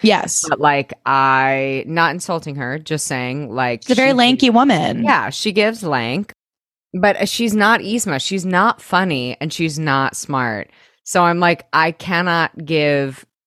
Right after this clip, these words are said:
Speaker 1: Yeah.
Speaker 2: I, like, don't want her to be Mim because Mim is so smart.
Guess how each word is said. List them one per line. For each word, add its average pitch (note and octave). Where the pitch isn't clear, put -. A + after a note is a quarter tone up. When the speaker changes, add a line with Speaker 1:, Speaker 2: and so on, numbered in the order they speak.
Speaker 1:
Yeah. A#3
Speaker 2:
I, G3+
like, G#3+
don't G#3+
want A#3
her A3
to G#3+
be G3+
Mim F#3+
because F3+
Mim G3
is G3
so F3
smart. F#3